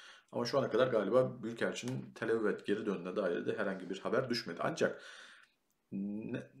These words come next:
yine de ben hani Türkiye'nin, e, dediğim gibi hani Erdoğan açıklamaları da açık, e, ilişkileri koparmak istemiyor. İsrail'e tabii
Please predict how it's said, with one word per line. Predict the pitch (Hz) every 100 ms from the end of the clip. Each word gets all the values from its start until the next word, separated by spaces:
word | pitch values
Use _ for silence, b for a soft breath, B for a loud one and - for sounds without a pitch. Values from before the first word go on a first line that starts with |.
| - -
yine | 131 185 127
de | 151 147
ben | 117 123 127
hani | 120 113
Türkiye'nin, | - - - 107 107 135 190 - - -
e, | 117 - - - -
dediğim | 107 110
gibi | 98
hani | 92 95
Erdoğan | - 107 101 98 101 - - - - -
açıklamaları | - - 98 95 98
da | 95
açık, | 85 120 - - B B B B -
e, | 98 98 - -
ilişkileri | - - 101 98
koparmak | - 95 92 92
istemiyor. | - 110 92 104 160 B B B _ _
İsrail'e | - - 156 190 151
tabii | 135 123